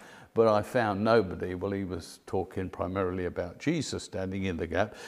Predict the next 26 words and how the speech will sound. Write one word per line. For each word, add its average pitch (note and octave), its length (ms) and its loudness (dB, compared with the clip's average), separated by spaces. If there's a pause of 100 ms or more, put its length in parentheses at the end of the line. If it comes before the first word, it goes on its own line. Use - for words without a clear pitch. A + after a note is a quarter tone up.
(140)
but A2+ 160 4
there D3+ 160 6
is D3 160 0
a C3+ 60 2
sense D3 360 0
that A#2+ 160 -2
God C3 220 8
is B2 140 2
always D#3 400 6
looking G#2 440 0 (360)
for A2 140 2
someone B2+ 580 4
to A#2 120 -2
stand A#2+ 720 2 (220)
in G#2+ 160 2
the G2 100 2
gap, G2 560 0 (840)
someone D#3+ 480 8
to A#2+ 240 6
represent C3 1000 4
a G2+ 80 -2
group B2+ 360 2
of B2 160 0
people, C3 420 0 (400)
a A#2+ 140 8
church, B2+ 640 2